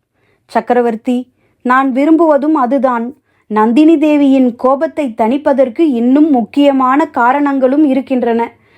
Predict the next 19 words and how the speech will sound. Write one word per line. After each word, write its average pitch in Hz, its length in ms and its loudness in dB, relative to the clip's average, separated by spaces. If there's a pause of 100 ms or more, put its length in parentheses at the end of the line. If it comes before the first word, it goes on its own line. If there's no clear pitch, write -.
(200)
நந்தினி 311 520 4
வந்து 262 320 0
சேரும் 285 360 0
வரையில் 247 520 0
ஈழத்து 330 480 0
அரசி 247 440 0
நமது 262 340 0
அரண்மனையில் 247 720 -2
இருப்பதற்கு 254 680 -2
அனுமதி 285 440 0
தர 240 240 0
வேண்டும். 233 440 -2 (640)
ஆகா, 233 580 -2 (320)
அவளை 262 640 0
ஈழத்து 381 280 0
அரசியாக 311 680 0
முடிசூட்டி 330 560 0
விட்டீர்கள் 277 500 0
அல்லவா? 233 560 -2